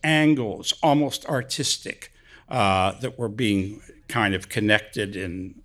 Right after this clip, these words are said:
uh, oh, an expressionist painting, you could say. Uh, and I,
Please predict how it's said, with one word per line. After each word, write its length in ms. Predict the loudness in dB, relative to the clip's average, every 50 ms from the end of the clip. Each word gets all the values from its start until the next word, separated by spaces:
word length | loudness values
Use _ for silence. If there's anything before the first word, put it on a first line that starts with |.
| _ -14 -10
uh, 220 | -8 -6 -6 -6 -8 -10 -18 -20 -20 -20 -20 -20 _ _ _
oh, 220 | -8 -4 -4 -4 -4 -4 -2 0
an 120 | 2 2
expressionist 1160 | 2 2 2 0 0 0 -2 -6 -6 -4 -2 -2 0 0 0 0 0 0 -2 -4 -6 -12 -16 -8
painting, 600 | -4 -4 -4 -2 -4 -6 -10 -10 -10 -12 -12 -14 -16 -16 -20 -20 _ _ _
you 160 | -8 -8 -8
could 280 | -8 -10 -12 -12 -2 2
say. 380 | 2 2 2 0 -6 -10 -12 -16 -20 -20 -20 -20 -20 -20 _ -20 -20 -20 _ -20 _ _ -20 _ _ _ _ -20 _ _ _ _ _ -20 -20 -20 _ _ _ _ _ _
Uh, 420 | 2 4 4 4 4 2 2 0 -4 -6 0 4
and 400 | 6 6 6 4 -2 -10 -18 -20 _ _ _ _ _ -20 -20 _ _
I, 360 | 4 4 4 4 2 -2 -10